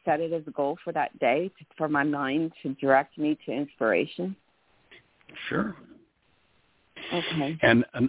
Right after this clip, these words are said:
Speaker 2: an, a nice tool you can use when you take that sort of thing into sleep with you is have a glass of water on your nightstand. <clears throat> The last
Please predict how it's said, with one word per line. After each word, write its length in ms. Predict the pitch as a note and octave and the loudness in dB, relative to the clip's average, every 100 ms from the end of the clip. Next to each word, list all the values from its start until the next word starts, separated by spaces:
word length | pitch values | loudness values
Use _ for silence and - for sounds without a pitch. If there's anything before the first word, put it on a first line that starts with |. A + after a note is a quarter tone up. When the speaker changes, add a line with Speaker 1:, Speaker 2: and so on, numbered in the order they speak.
| - | -2
Speaker 2:
an, 160 | B2 B2+ - | -2 -2 -2
a 60 | A#2 | -6
nice 280 | A#2+ C#3 C3+ - - - | -2 -2 -4 -8 -16 -8
tool 300 | E3+ F#3 F3 | -6 -2 -2
you 180 | C#3 B2+ | -2 -4
can 240 | - G#2+ | 2 2
use 440 | F#2 G2 F#2 G#2 G#2 - _ _ - - - - - _ - | 2 -2 -6 -8 -6 -8 _ _ -20 -20 -20 -20 -20 _ -4
when 240 | G#2 G#2 | 2 4
you 280 | G#2+ G2+ A2 _ _ - | 4 2 -4 _ _ -8
take 200 | B2 A2+ | -6 -4
that 200 | A2+ G2+ - - | -4 -4 -6 -6
sort 140 | A#2 | -4
of 80 | G2+ | -4
thing 180 | B2 G#2+ | 0 2
into 240 | A2+ G2+ A2 - | 2 0 -6 -8
sleep 220 | D#3 F#3 | -6 -6
with 120 | F#2+ - | -8 -8
you 200 | F2 F#2 | -8 -8
is 160 | G2 G#2 - _ - - - - - - - - | -8 -10 -14 _ -20 -18 -18 -18 -20 -20 -8 -2
have 140 | C#3+ | 0
a 180 | C#3+ A#2+ - - | 0 -4 -14 -12
glass 260 | A#2 A#2 - | -4 -4 -4
of 60 | D3+ | -6
water 340 | A2 A2 A2+ | -6 -4 0
on 100 | A2+ | 4
your 100 | B2+ | 4
nightstand. 580 | A2 G2+ - - A2 C#3+ _ _ - - - - - - _ - | 4 -2 -8 -12 -10 -10 _ _ -20 -20 -20 -20 -20 -20 _ 0
<clears throat> 40 | F3+ - - - - - G#2+ | 2 0 -4 -12 -20 -20 -14
The 80 | |
last 380 | G#2 G#2+ A#2 D3+ | -12 -6 -4 -6